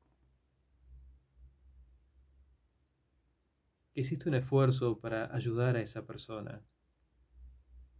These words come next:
sea un pariente, un amigo, alguien en el trabajo,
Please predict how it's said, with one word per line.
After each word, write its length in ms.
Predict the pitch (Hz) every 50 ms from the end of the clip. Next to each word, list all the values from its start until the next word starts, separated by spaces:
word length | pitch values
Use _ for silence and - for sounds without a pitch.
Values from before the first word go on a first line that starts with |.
| - _ - - - - - - - - - - - - -
sea 200 | - - - 123
un 140 | 127 120 117
pariente, 720 | 117 113 113 123 127 127 131 123 123 120 123 120 120 120 120 127 -
un 140 | - 127 120
amigo, 600 | 113 113 120 127 127 120 117 113 113 110 110 - - _ _ _ _ _ _ _ _ _ _ _ _ _ _ _ _ _ _ _ _ -
alguien 340 | 131 127 123 123 123 120
en 80 | 113 113
el 100 | 110 107
trabajo, 720 | 110 110 110 110 113 113 104 - - - - 110 -